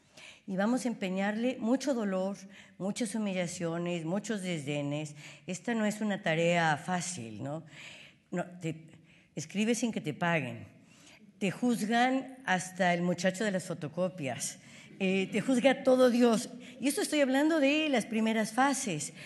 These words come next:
Eh, los productores te juzgan, los críticos te juzgan, eh, los actores te juzgan, el dinero no llega. Entonces, realmente uno tiene que creer en el proyecto.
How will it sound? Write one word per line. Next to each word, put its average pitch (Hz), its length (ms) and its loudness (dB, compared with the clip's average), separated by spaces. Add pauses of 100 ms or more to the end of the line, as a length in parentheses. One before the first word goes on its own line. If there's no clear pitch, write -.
(340)
Eh, 233 640 2
los 208 180 0
productores 220 800 0
te 214 100 0
juzgan, 202 460 0
los 185 180 -2
críticos 262 680 -2
te 226 100 -2
juzgan, 208 640 0 (360)
eh, 208 600 4
los 208 240 2
actores 277 580 6
te 240 120 4
juzgan, 185 540 2
el 196 120 0
dinero 240 400 6
no 262 140 6
llega. 202 420 2 (400)
Entonces, 330 340 0
realmente 330 320 0
uno 339 140 0
tiene 277 240 0
que 269 160 -6
creer 254 320 2
en 220 80 0
el 165 120 -2
proyecto. 151 480 -6